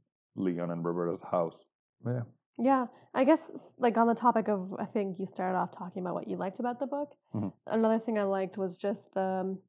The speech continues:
Speaker 2: the moral dilemma at the end of the book.
Speaker 1: Yeah.
Speaker 2: 'Cause they figure out that Amanda was kidnapped with the goal of giving her a better life, 'cause
Speaker 1: Mm-hmm.
Speaker 2: like I mentioned before, the, her mother was just this neglectful, horrible person.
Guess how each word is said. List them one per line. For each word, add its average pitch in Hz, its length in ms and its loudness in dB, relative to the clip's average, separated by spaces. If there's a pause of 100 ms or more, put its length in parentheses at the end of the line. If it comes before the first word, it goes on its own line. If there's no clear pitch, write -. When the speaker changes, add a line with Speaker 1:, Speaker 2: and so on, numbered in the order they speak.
(100)
Speaker 2:
the 220 180 2
moral 214 340 6
dilemma 247 600 6
at 311 120 0
the 320 120 0
end 320 220 2
of 330 100 -4
the 349 60 0
book. 359 420 0 (300)
Speaker 1:
Yeah. - 160 -2 (120)
Speaker 2:
'Cause 214 160 -4
they 214 120 0
figure 202 280 0
out 196 280 4
that 185 320 2 (400)
Amanda 196 600 0
was 185 440 0
kidnapped 190 760 -4 (540)
with 226 320 4
the 208 160 2
goal 196 600 6
of 185 500 2 (560)
giving 202 240 -2
her 202 160 -2
a 185 60 -2
better 185 280 -2
life, 208 420 0 (180)
'cause - 160 -4
Speaker 1:
Mm-hmm. 175 100 -8
Speaker 2:
like 175 100 -4
I 185 80 -4
mentioned 185 360 -6
before, 208 420 -2
the, 190 240 0
her 202 140 -2
mother 190 400 0
was 185 180 0
just 190 200 -4
this 202 140 -10
neglectful, - 840 -2
horrible - 400 -2
person. 294 720 -2